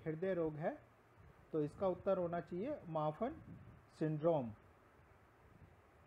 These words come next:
किशोर अवस्था से संबंधित विभिन्न मुद्दे और सरोकार क्या हैं? तो इसका उत्तर हमारा आएगा, वृद्धि और विकास, आत्मसम्मान और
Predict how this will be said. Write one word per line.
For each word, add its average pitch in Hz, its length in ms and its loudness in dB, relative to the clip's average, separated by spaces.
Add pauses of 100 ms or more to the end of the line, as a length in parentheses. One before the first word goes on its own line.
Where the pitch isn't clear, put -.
(1700)
किशोर 240 320 2
अवस्था 233 340 0
से 240 160 -6
संबंधित 185 560 -2
विभिन्न 180 420 -2
मुद्दे 160 680 0
और 160 300 4 (120)
सरोकार 175 840 2
क्या 160 280 -2
हैं? 120 220 -8 (1160)
तो 151 220 2
इसका - 320 -2
उत्तर 185 280 2
हमारा 170 360 2
आएगा, 151 280 2
वृद्धि 160 380 0
और 165 120 2
विकास, 151 520 0
आत्मसम्मान 156 960 -4
और 165 220 -6